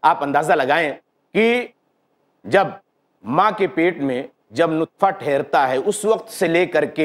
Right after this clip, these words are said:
विलादत तक पै दर पै परेशानी, मुसीबत और ना जाने कौन कौन सी मशक्क़तें उठाती है, हमें और आपको लिए हुए फिरती रहती है,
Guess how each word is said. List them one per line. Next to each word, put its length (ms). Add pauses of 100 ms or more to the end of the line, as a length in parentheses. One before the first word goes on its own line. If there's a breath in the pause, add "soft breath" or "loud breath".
(120)
विलादत 520 (120)
तक 140 (680)
पै 140
दर 180
पै 240 (420)
परेशानी, 760
मुसीबत 600 (520)
और 540 (380)
ना 180
जाने 400 (160)
कौन 240
कौन 200
सी 180
मशक्क़तें 580
उठाती 560
है, 220 (280)
हमें 300
और 400
आपको 560
लिए 300
हुए 260
फिरती 420
रहती 340
है, 260